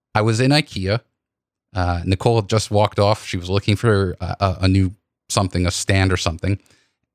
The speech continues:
And we got on the phone. And so, David, why don't you, uh, kind of kick off basically, you know, the response. And I, and I'll link to the article in the show notes at no name photo show dot com. But,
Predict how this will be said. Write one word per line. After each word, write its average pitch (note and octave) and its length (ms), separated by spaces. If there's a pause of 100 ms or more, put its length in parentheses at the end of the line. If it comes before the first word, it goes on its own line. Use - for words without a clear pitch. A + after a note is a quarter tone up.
And G2 320 (680)
we G#2 120
got G#2 200
on G2+ 80
the F#2+ 60
phone. F2 340 (360)
And A2 120
so, A#2 240 (840)
David, C3 380 (540)
why B2 240
don't G3+ 180
you, C#3 380 (120)
uh, G#2 180
kind A#2 200
of F#2+ 220 (180)
kick - 260
off G2 400 (520)
basically, F#2+ 880 (360)
you G2+ 80
know, E2+ 320
the G2 100
response. G#2 460
And B2 80
I, C3 140
and C3 220
I'll C#3 200
link D3+ 280
to D#3 100
the D#3 100
article A2 380
in G#2+ 180
the G2+ 60
show C#3 180
notes A#2+ 260
at A2 60
no G2+ 80
name A2 160
photo A#2+ 180
show A#2 140
dot A2 140
com. G2 240
But, F#2+ 160